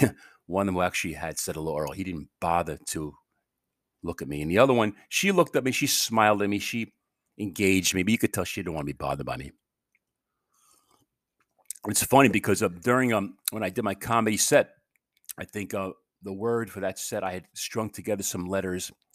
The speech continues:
and I think it was bowler, B O L E R,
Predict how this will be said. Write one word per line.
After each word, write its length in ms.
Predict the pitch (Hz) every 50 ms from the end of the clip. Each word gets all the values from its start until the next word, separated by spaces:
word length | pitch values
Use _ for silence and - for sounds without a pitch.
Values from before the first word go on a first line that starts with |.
| -
and 100 | - 92
I 60 | 90 85
think 180 | - 120 -
it 40 | 107
was 100 | 101 87
bowler, 560 | 76 69 - 92 95 98 95 80 69 - - - -
B 240 | - 98 98 95 - - -
O 220 | 92 92 92 90 - -
L 240 | 80 82 85 85 - -
E 160 | 95 92 - -
R, 320 | - 82 78 73 65 57